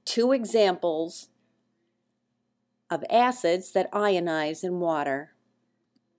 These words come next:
Number one,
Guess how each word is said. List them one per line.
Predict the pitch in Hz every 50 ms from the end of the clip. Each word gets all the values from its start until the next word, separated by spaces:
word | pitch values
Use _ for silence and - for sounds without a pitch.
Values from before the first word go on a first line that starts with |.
| _ _ _ _ _ _ _ _ _ _ _ _ _ _ _ _ _ _ _ _ _ _ _ _ _ _ _ _ _ _ _ _ -
Number | 226 226 226 226 226 233 226
one, | 208 220 233 214 190 165 156 156 160